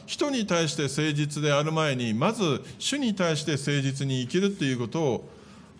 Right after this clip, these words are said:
覚えたいんです。だから主に、えー、人に対して誠実に生きようというふうにするときに、人が誠実でなかったら、誠実であることがバカバカしくな-、に、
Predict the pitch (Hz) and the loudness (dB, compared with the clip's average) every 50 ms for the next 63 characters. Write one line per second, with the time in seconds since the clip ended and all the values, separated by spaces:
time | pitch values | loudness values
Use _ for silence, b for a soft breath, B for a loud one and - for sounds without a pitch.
0 | - - 135 143 151 147 147 139 123 110 101 - 120 123 151 156 143 131 120 - | -6 -2 0 2 2 2 2 0 0 -2 -4 -4 -2 -2 0 2 2 2 2 0
1 | - 262 269 226 190 196 - - - 131 123 110 123 120 117 - 254 247 233 202 | -2 -2 0 0 0 -2 -4 -4 -4 -2 -2 -2 -2 -4 -4 -2 -2 0 0 0
2 | 180 180 175 156 147 160 143 - - 151 151 143 135 143 - 160 151 147 147 143 | 2 2 0 0 0 -2 -2 0 0 0 0 0 -4 -6 -6 -4 -2 0 0 -2
3 | 135 139 170 175 170 160 151 147 143 135 127 131 131 127 123 117 110 107 127 127 | 0 0 0 0 0 0 -2 -2 -2 -2 0 0 -2 -2 -2 -2 -2 -4 -4 -6
4 | 127 127 127 120 107 - - 226 208 180 156 - - 175 170 165 175 - 175 170 | -4 -4 -4 -4 -4 -2 0 2 2 2 2 2 2 2 2 0 -2 -4 -2 0
5 | 170 180 175 175 160 143 143 143 139 135 127 202 - - - - - - - 165 | 0 0 2 0 0 0 0 2 4 4 4 4 2 -6 -14 -14 -6 0 2 4
6 | 185 185 196 190 185 180 180 180 180 175 170 165 170 131 117 110 98 101 143 143 | 4 4 2 -2 -2 0 0 0 2 0 0 0 0 0 0 0 2 2 2 4
7 | 185 196 202 202 196 196 202 165 143 135 135 135 135 143 139 135 139 135 | 4 4 4 4 2 0 0 0 0 0 0 -2 -4 -4 -2 -2 -2 -4